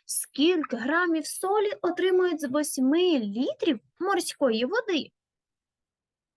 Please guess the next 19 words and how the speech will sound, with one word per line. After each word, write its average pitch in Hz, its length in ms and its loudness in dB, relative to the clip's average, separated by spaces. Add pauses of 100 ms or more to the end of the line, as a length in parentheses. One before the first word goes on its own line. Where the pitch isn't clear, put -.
(1500)
Так, 381 320 2
ми 403 160 -4
можемо 349 380 -2
тридцять 339 440 -2
два 247 180 0
грами 381 520 0
помножити 427 760 -2 (160)
на 311 260 4 (240)
вісім 285 760 2
літрів. 285 520 0 (200)
І 330 140 2
отримаємо 294 680 0 (120)
ми 494 80 0
з 480 140 -10
вами 453 280 0 (2500)
двісті 269 540 0
п'ятдесят 311 840 0
шість 247 580 -2
грамів. 311 640 4